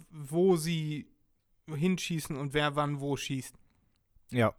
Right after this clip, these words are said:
Speaker 1: Und dann kommen zwei, drei äh, vier Level, die dann besonders schwer sind,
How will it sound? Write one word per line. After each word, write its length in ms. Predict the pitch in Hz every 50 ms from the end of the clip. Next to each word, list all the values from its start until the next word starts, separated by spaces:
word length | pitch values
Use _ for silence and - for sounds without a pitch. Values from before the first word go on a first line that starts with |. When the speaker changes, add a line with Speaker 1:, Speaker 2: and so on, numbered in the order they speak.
| - _ - - -
Speaker 1:
Und 180 | - 160 151 147
dann 180 | 175 190 202 202
kommen 260 | - 208 196 185 135
zwei, 280 | - - 175 170 175
drei 440 | 175 - - 175 170 175 175 175 165 - - - - - _ _ _ - - - - - -
äh, 240 | - 156 156 151 151
vier 380 | 147 - - - 190 180 175 170
Level, 360 | 170 165 165 156 165 165 156
die 220 | 151 - - 151
dann 480 | 143 156 151 151 147 147 147 147 143 - _ _ _ _ _ _ -
besonders 520 | - 151 135 156 165 165 160 151 139 127
schwer 380 | - - - 147 135 135 135 127
sind, 360 | 120 - 123 120 - - -